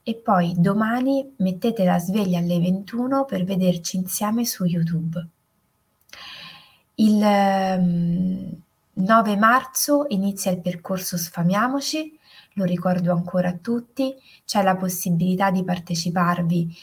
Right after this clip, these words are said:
sia se si è counselor e seguirlo come aggiornamento professionale, ma anche se semplicemente si vuole iniziare a fare un percorso per iniziare ad amarsi in un modo diverso,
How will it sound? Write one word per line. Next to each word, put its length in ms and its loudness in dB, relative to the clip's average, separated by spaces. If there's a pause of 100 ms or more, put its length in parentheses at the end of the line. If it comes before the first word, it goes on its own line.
(160)
sia 320 0
se 120 -4
si 280 -2
è 20 -6
counselor 760 2 (100)
e 120 -8
seguirlo 520 0
come 220 0
aggiornamento 640 2
professionale, 920 -2 (480)
ma 140 6
anche 280 2
se 220 -2
semplicemente 840 -2
si 140 -4
vuole 320 4
iniziare 440 0
a 40 2
fare 420 -2
un 140 0
percorso 800 -4 (480)
per 540 6
iniziare 480 0
ad 100 4
amarsi 600 2
in 80 -2
un 100 -2
modo 240 0
diverso, 760 -2